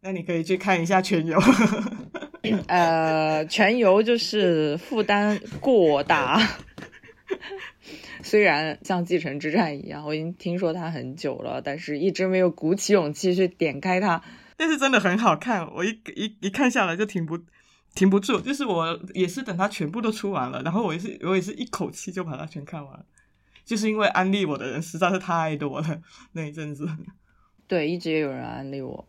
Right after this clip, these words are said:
Speaker 2: 然后所有安利我的人都说你肯定会很喜欢。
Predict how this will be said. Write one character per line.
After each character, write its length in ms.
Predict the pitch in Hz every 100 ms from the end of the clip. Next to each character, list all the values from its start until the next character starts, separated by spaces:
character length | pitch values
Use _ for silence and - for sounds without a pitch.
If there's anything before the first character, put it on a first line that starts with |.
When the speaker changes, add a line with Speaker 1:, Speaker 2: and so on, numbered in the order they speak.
| -
Speaker 2:
然 120 | 180
后 100 | 202
所 140 | 202
有 40 | 170
安 120 | 190
利 80 | 190
我 140 | 147
的 40 | 147
人 140 | 147
都 100 | 160
说 140 | 170 165
你 120 | 160
肯 140 | 185
定 80 | 156
会 100 | 170
很 160 | 151 151
喜 140 | -
欢。 220 | - 139